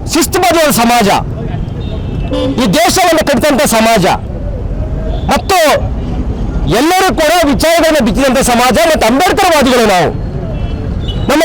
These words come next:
ಮಾತಿನ ನಾವು ಇಡ್ತಾ ಇರಬೇಕು. ಯಾರೋ ಬೇರೆಯವರು ಏನೋ ಮಾತಾಡ್ತಾರೆ ಅಂತ ಹೇಳಿ ಮಾತಾಡಬಾರ್ದು. ಸನ್ಮಾನ್ಯ ಚಲವಾದಿ ನಾರಾಯಣಸ್ವಾಮಿ ಹೇಳ್ತಾ ಇದ್ದೀನಿ, ದಯವಿಟ್ಟು, ಯಾಕಂದ್ರೆ ರಿಕ್ವೆಸ್ಟ್ ಮಾಡ್ತೇನೆ, ನೀವು ನಾಯಕರಿದ್ದೀರಿ, ಹಲವಾರು ವರ್ಷಗಳ ಕಾಲ ನೀವು ನಾಯಕತ್ವವನ್ನು ವಹಿಸಿದ್ರಿ,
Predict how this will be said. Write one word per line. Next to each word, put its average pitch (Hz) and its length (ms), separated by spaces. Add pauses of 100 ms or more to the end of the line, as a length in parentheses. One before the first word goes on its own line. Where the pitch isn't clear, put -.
(100)
ಮಾತಿನ 392 360
ನಾವು 359 160
ಇಡ್ತಾ 330 240
ಇರಬೇಕು. 294 360
ಯಾರೋ 302 260 (120)
ಬೇರೆಯವರು 330 360
ಏನೋ 320 120 (100)
ಮಾತಾಡ್ತಾರೆ 277 480
ಅಂತ 240 160
ಹೇಳಿ 359 200 (840)
ಮಾತಾಡಬಾರ್ದು. 208 640 (1000)
ಸನ್ಮಾನ್ಯ 311 360 (160)
ಚಲವಾದಿ 294 380
ನಾರಾಯಣಸ್ವಾಮಿ 247 440
ಹೇಳ್ತಾ 233 280
ಇದ್ದೀನಿ, 226 240 (1800)
ದಯವಿಟ್ಟು, 311 480 (480)
ಯಾಕಂದ್ರೆ 294 320
ರಿಕ್ವೆಸ್ಟ್ 370 320
ಮಾಡ್ತೇನೆ, 294 260
ನೀವು 269 180
ನಾಯಕರಿದ್ದೀರಿ, 247 520 (1000)
ಹಲವಾರು 269 280
ವರ್ಷಗಳ 285 240 (100)
ಕಾಲ 277 120 (120)
ನೀವು 294 200
ನಾಯಕತ್ವವನ್ನು 277 500
ವಹಿಸಿದ್ರಿ, 254 460